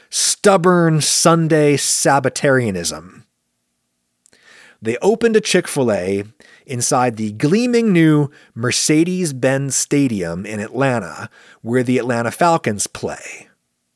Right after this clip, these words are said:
There's two things to know for you to understand why that's funny.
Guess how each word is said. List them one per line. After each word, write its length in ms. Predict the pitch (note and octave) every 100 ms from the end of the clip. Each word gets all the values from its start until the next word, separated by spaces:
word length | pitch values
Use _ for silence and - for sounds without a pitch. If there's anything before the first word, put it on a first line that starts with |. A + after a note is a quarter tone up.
| _ _ _ _ _ _ _ _
There's 180 | F#2+ -
two 280 | - G3+
things 360 | G#3 G3 F#3 F#3
to 100 | F#3
know 380 | G#3+ E3 A#2+ A#2
for 180 | - A#2+
you 140 | A#2
to 120 | C#3+
understand 680 | C#3 C3+ C3 - D3+ A2+ A2
why 400 | G#2+ G#2 G#2+ A#2+
that's 260 | A2 G#2 -
funny. 540 | - C#3 A2+ - -